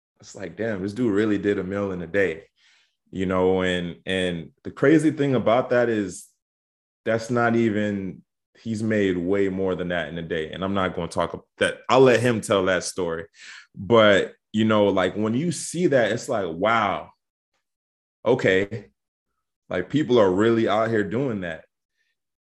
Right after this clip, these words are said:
And I think the exposure we had, not just to G T, but, like, the network and stuff,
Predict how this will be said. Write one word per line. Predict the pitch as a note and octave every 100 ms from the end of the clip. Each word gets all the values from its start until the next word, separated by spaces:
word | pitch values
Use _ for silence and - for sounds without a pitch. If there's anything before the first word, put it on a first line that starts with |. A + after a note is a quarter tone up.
| -
And | G#2+ G#2+ G#2 G2 F#2+
I | G#2+
think | G#2+ B2+ B2+ G2
the | G#2+
exposure | F2 - - - C3+ C3+ A2
we | G2+
had, | G2+ A2+ A2 G2
not | G#2 G2+
just | G#2 -
to | -
G | F2 G#2
T, | G2 - A2
but, | G2+ F#2+ F2
like, | F2+ F2+
the | F2+
network | F2 G#2 F2+ F2+ F2+ -
and | F2
stuff, | - - F#2 F2 E2+